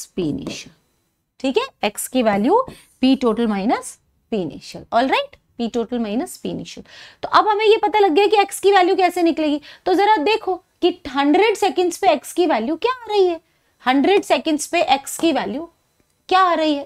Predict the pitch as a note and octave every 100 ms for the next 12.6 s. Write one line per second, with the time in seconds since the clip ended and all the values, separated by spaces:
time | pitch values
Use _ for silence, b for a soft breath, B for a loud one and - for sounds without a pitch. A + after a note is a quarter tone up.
0 | - A#3+ C4+ B3 D#4+ E4 F#4+ F#4 F4 C#4
1 | C#4+ C#4+ C4 b b b - A#3+ C4 C#4
2 | G#4+ F4 C#4+ - G#3+ - - G#3 C4+ -
3 | G3+ G3 A3 B3+ - _ _ _ A3 A#3+
4 | B3+ C#4 D#4 F4 F4+ - _ _ - -
5 | - B3 - A#3 G3+ A3+ C4+ - b b
6 | b _ _ B3+ F4+ - - E4+ C#4 A#3+
7 | A#3 B3+ G#3 F3+ B3+ - B3+ A#3 D#4+ D4+
8 | C#4+ C#4 D4 C#4 G#3+ A#3 A#3+ B3 C4+ C4+
9 | - G3 F#3+ A3 C4+ E4 F4+ B B -
10 | D#4+ E4+ D#4+ G#4 F#4 F4+ G4 A4 F4+ E4
11 | D#4+ D#4+ C4 A#3+ - F3 _ _ _ _
12 | _ _ _ _ B3